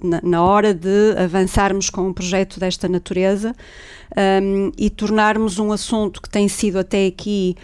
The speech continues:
quase tabu, ehm, um tema para,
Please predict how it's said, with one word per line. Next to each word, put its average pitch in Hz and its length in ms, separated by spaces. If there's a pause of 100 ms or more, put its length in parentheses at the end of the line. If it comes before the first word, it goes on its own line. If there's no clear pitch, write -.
(240)
quase 214 360
tabu, 208 580 (440)
ehm, 190 840
um 214 160
tema 214 380
para, 180 420